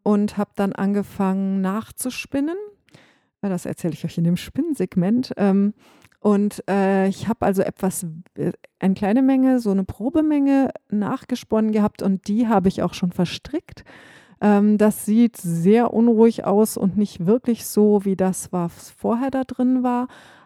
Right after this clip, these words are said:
Aber hat mir dann gezeigt, wie ich das am besten machen kann, ähm, weiterhin.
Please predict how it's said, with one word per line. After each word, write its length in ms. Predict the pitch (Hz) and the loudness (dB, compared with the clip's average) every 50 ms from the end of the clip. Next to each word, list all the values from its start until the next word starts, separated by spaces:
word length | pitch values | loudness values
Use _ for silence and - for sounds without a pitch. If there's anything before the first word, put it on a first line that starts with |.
| _ _ _ | _ _ _
Aber 520 | - 160 190 226 262 269 269 277 269 269 240 | -8 -4 -2 -2 -2 0 0 0 0 2 0
hat 180 | 240 - - | 0 0 0
mir 100 | 220 214 | -2 0
dann 160 | 214 208 196 | 0 0 -2
gezeigt, 420 | 190 190 - - 208 202 220 - - | -2 -4 -4 -4 -4 -4 -4 -4 -4
wie 40 | 196 | -4
ich 100 | 196 - | -4 -4
das 160 | 202 185 - | -6 -6 -4
am 100 | 180 175 | -2 -2
besten 320 | 160 165 - - - 185 | -2 -4 -4 -4 -2 -2
machen 340 | 175 196 277 - - 294 285 | 0 0 -2 -4 -4 -6 -6
kann, 480 | 277 - 254 240 240 233 233 226 - - | -6 -4 -2 0 0 0 0 0 -2 -4
ähm, 640 | - 196 202 196 196 190 190 190 196 190 190 190 - 170 | -4 -2 -2 0 0 0 0 0 0 0 -2 -4 -4 -4
weiterhin. 540 | 175 175 226 262 - 302 311 294 311 359 | -4 -4 -4 -4 -4 -6 -6 -6 -6 -6